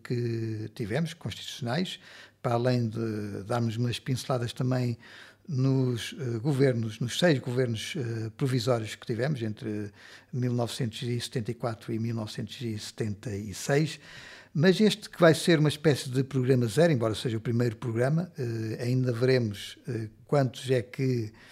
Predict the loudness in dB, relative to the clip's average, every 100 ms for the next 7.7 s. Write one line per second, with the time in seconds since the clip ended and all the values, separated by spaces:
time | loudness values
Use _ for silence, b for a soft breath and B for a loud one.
0 | B B B -8 -4 -2 -4 2 4 4
1 | 2 -4 -6 -2 0 0 -2 -4 -2 -2
2 | -2 -4 -4 -4 -6 B B B B -6
3 | -2 0 0 0 0 2 2 6 6 6
4 | 4 4 4 0 -8 -2 0 2 4 8
5 | 8 8 4 4 6 4 0 0 2 2
6 | 0 -2 4 4 4 2 2 2 0 -4
7 | -10 -2 0 2 2 0